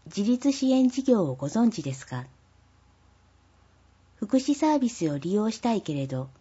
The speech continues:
どこへ相談したらいいの？物忘れが多く、通帳や印鑑、大事な書類などをよくなくしてしまい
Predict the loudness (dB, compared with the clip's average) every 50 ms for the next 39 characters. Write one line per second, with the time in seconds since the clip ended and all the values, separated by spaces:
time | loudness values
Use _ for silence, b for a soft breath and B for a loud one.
0 | _ _ _ _ _ _ _ _ _ 2 2 4 4 4 4 4 2 0 0 0
1 | 0 0 0 -2 -2 -4 -4 -2 -2 -2 0 0 0 2 0 0 -2 -4 -8 -12
2 | -16 _ _ _ _ _ _ _ _ _ _ _ _ _ _ _ _ _ _ _
3 | _ _ _ _ _ _ _ _ _ _ _ -4 0 4 4 6 6 6 4 2
4 | 0 -2 -2 -2 -2 -2 -2 -2 0 -2 -2 -2 -4 -4 -4 -4 -6 -10 _ _
5 | _ _ _ _ _ _ -12 -2 2 4 4 4 6 6 6 6 6 6 4 4
6 | 4 2 2 0 0 -2 -4 -4 -4 -6 -8 _ _ _ _ _ _ _ -6 -2
7 | 0 2 2 2 2 4 4 4 4 2 2 2 4 4 4 4 4 4 2 2
8 | 0 -2 -2 -2 0 0 0 2 2 0 -2 -2 -2 -4 -8 -6 -6 -6 -6 -4
9 | -4 -4 -2 -2 -2 -2